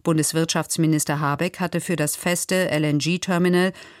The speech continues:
schon in der Haushaltsplanung der kommenden Jahre siebenhundertvierzig Millionen Euro hinterlegen lassen. Die Errichtung von L-N-G-Terminals ist eine Reaktion auf die Gaskrise infolge des russischen Angriffs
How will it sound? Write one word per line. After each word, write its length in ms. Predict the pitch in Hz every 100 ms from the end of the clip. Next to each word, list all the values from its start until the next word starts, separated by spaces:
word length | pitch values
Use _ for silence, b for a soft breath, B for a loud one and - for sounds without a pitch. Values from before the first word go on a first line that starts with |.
| B
schon 300 | - 185 185
in 140 | 165
der 120 | 175 175
Haushaltsplanung 840 | 202 202 190 - - 175 180 175
der 100 | 170
kommenden 480 | - 175 175 170 175
Jahre 460 | 170 175 165 131 -
siebenhundertvierzig 1200 | - 151 175 180 165 160 151 147 175 170 - 170
Millionen 560 | 165 156 147 147 151 151
Euro 340 | 143 143 151
hinterlegen 600 | 151 165 180 175 185 170 147
lassen. 400 | 127 - - 151 _ _ B B B B B -
Die 140 | 196
Errichtung 540 | 170 190 214 - 254 240
von 180 | 226
L-N-G-Terminals 1000 | 202 196 190 185 202 180 151 139 151 208 -
ist 260 | 196 -
eine 300 | 175 180 180
Reaktion 720 | 170 165 - - 190 214 233
auf 280 | 233 190 190
die 220 | - 180
Gaskrise 840 | - 160 170 - - 160 156 165 165 B B B
infolge 420 | 156 - 165 165
des 220 | 156 143 170
russischen 380 | 170 - -
Angriffs 520 | - 160 156 147 -